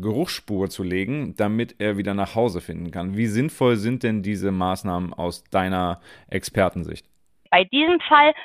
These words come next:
Speaker 2: bin ich mir nicht ganz sicher, ähm, wo der Hund entlaufen ist, ob's eine gefährliche Straße war. Äh, ich weiß nicht, ob's da Sinn machen würde, Duftspuren zu legen. Nicht, nicht, dass er über eine große Straße rennt und, und, und sich noch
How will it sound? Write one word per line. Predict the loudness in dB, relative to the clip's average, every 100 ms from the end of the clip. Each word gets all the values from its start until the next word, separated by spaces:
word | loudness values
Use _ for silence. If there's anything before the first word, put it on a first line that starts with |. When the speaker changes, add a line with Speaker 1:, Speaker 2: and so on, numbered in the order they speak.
| 0
Speaker 2:
bin | 2 4
ich |
mir | 4
nicht | 2 2
ganz | 2 2
sicher, | 2 4 6 6 8
ähm, | 8 8 2 _ -20 _
wo | -10 6 10 10
der | 10 8
Hund | 8 6 6
entlaufen | 2 6 8 8 6 4
ist, | 4 4 4
ob's | 2 4
eine | 4 4
gefährliche | 2 6 6 6 2 0
Straße | 4 6 6 4 4
war. | 8 8 6 4 -16 0
Äh, | 4 4 2
ich | 2
weiß | 4 4
nicht, | 2 0
ob's | 0 4
da | 4
Sinn | 4 2
machen | 2 2 0 0
würde, | 0 2
Duftspuren | 0 0 -4 -2 2 2
zu | 0 0
legen. | 4 4 4 -2
Nicht, | 0 0 -2
nicht, | -2 2
dass | 6
er | 6
über | 6 4
eine | 4 4
große | 4 4 0
Straße | 0 4 4 4
rennt | 2 2 -2
und, | -6 -6 -2
und, | -2 -2 -8 _ -20 -10
und | -6 -2
sich | -2 -2
noch | 4 2